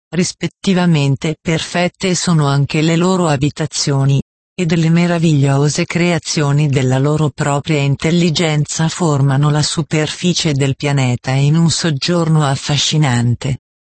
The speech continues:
La creazione ha da mostrare innumerevoli costellazioni, e malgrado ciò si distingue l'una dall'altra sia nella formazione della superficie come anche nelle condizioni di vita degli esseri che vi abitano.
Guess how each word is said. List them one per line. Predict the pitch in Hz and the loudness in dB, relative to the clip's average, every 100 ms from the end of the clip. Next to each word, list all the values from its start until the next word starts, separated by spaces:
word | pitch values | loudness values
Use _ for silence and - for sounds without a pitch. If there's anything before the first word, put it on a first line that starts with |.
| _ _ _ _ - | _ _ _ _ -4
La | 185 180 | -2 -2
creazione | - 214 220 208 - - 151 135 135 135 139 | -2 -2 0 -2 -2 -2 0 2 0 2 0
ha | 143 | 0
da | 143 | -2
mostrare | 143 143 - - 135 131 135 | 0 -2 -4 -4 -2 0 0
innumerevoli | 143 143 143 139 143 180 180 185 185 | 2 2 2 2 2 0 0 0 0
costellazioni, | - 156 - 160 160 - - 120 117 127 131 _ _ _ - | -2 -4 0 0 0 -2 -2 0 2 2 0 _ _ _ -2
e | 160 | 0
malgrado | 143 147 170 175 160 151 160 | 2 0 0 0 -2 0 -2
ciò | - 214 196 | -2 -2 -2
si | - 151 | -2 -2
distingue | 147 131 - 175 170 165 175 | -2 -2 -2 0 2 2 2
l'una | 175 180 180 170 | 2 4 4 2
dall'altra | 165 175 165 165 - 151 | 2 0 0 0 -2 -2
sia | 139 - 160 139 139 | -2 0 0 2 2
nella | 139 147 | 2 0
formazione | 139 143 147 143 - - 156 139 131 123 | -2 -2 0 -2 -2 -2 0 2 0 0
della | 135 139 | 0 0
superficie | 135 - 151 156 156 - 180 175 - 170 | -2 -2 -4 -2 -4 -2 -2 -2 -2 -4
come | - 165 170 185 | -2 0 0 0
anche | 196 196 185 190 | 0 0 0 2
nelle | 170 165 156 | 2 2 0
condizioni | 151 143 139 143 - 160 143 139 139 | 0 0 0 -2 -4 0 2 2 2
di | 151 | 0
vita | 151 143 - 139 | 0 -2 -2 -2
degli | 135 131 139 | 0 0 0
esseri | 151 160 - 165 165 | 0 -2 -2 -2 -2
che | - 185 | -2 0
vi | 180 156 | 0 0
abitano. | 127 131 - 131 127 127 | 0 -2 -2 -2 0 0